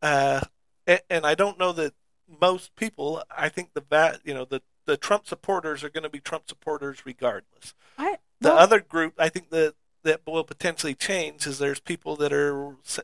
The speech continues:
Speaker 1: that are now saying, "All right, maybe you are being, you know, unfair," and because they've done goofy things. Like, in New York, they modified a law so that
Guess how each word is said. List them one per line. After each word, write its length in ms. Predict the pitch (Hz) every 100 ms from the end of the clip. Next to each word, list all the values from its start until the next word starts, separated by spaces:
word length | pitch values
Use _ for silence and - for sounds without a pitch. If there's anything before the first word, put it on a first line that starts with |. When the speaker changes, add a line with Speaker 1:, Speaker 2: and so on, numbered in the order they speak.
| _ -
Speaker 1:
that 120 | 139
are 80 | 135
now 280 | 151 156
saying, 320 | 147 160 147 143
"All 160 | 151
right, 160 | 156 135 143
maybe 220 | 151 165
you 180 | 156 147
are 220 | 165 175
being, 600 | 156 139 135 131 127 127 _ -
you 120 | 143
know, 140 | 120 -
unfair," 800 | 131 127 - 139 131 127 123
and 640 | 123 131 127 123 123 123 123 _ _ _ - -
because 320 | 147 165 156
they've 220 | 160 151
done 240 | 165 170 165
goofy 280 | 160 180 156
things. 460 | 143 170 160 151 - _ _ _ _ _ _ _ _ _ _ _ _
Like, 180 | 139 131 151
in 160 | 151
New 80 | 147
York, 540 | 139 131 143 165 - -
they 420 | 131 131 127 127 _ _ _ _ _ _ _ _ _ _ _ _
modified 1000 | 135 139 165 160 - 147 143 143 139 139 -
a 100 | 123
law 680 | 120 139 135 117 107 120 - -
so 180 | 139 123
that 180 | 123